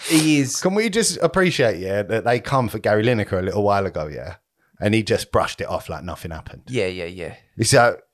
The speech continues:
Speaker 2: "Whatever, mate, you ain't gonna get me." And just
Speaker 1: Mm.
Speaker 2: moved on.
Speaker 1: Yeah, he bossed that.
Speaker 2: Match of the day starting again soon. Gary Lineker will be in the chair.
Speaker 1: Yeah, he'll be in a chair, but they won't have John Joe on there, would they?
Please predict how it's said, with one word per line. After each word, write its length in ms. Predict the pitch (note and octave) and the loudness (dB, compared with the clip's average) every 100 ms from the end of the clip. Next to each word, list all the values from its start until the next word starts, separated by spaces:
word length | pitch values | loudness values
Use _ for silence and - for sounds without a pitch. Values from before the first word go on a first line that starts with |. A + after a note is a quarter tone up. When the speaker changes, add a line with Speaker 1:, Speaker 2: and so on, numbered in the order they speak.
| _ - | _ -4
Speaker 2:
"Whatever, 320 | C#3 D3+ B2+ | 0 2 2
mate, 380 | G#2+ E2+ - _ | 2 -2 -6 _
you 180 | G#2+ B2 | -4 -2
ain't 100 | B2+ | -2
gonna 140 | A2+ G#2+ | -4 0
get 220 | A#2+ - | 0 0
me." 200 | E2 - _ _ - | -10 -16 _ _ -2
And 320 | C#3+ D3 F#2 | 0 2 0
just 140 | G2 | 0
Speaker 1:
Mm. 20 | G2+ | 0
Speaker 2:
moved 240 | F#2+ - | -2 -4
on. 200 | F2 D2 _ _ _ _ _ | -8 -8 _ _ _ _ _
Speaker 1:
Yeah, 120 | D3 C3+ | 4 4
he 140 | C#3 | 4
bossed 320 | C3+ C3 - | 2 0 -2
that. 260 | A2 F#2 - _ _ _ - | -6 -8 -10 _ _ _ 2
Speaker 2:
Match 240 | C3 C3 | 4 4
of 60 | C3+ | 2
the 60 | |
day 160 | B2+ A#2+ | 4 2
starting 300 | - A2+ G#2+ | 4 0 0
again 200 | A2 G#2+ | -2 0
soon. 480 | - G#2+ G#2+ G#2+ - | 0 2 0 -2 -6
Gary 220 | G2 F#2+ A2 | -2 0 2
Lineker 240 | A2+ A2 | 0 0
will 160 | G#2+ F#2+ | -2 -2
be 160 | G2 | -2
in 100 | G2+ | -2
the 60 | G2+ | -4
chair. 280 | - - - | -6 -10 -10
Speaker 1:
Yeah, 280 | C#3 G#2 A2 | -6 -6 -6
he'll 180 | B2+ B2+ | -4 -4
be 160 | B2 | -4
in 100 | A#2 | -4
a 60 | A2+ | -6
chair, 400 | - G#2+ G2+ G2+ | -2 -2 -2 -4
but 100 | - | -2
they 100 | C3 | 0
won't 180 | C3 B2 | 2 2
have 100 | A2 | 0
John 200 | A2+ G#2+ | -2 -4
Joe 200 | G#2 G#2 | -4 -6
on 120 | G#2 | -8
there, 100 | G2+ | -10
would 120 | G2+ G#2 | -10 -10
they? 200 | G2+ | -10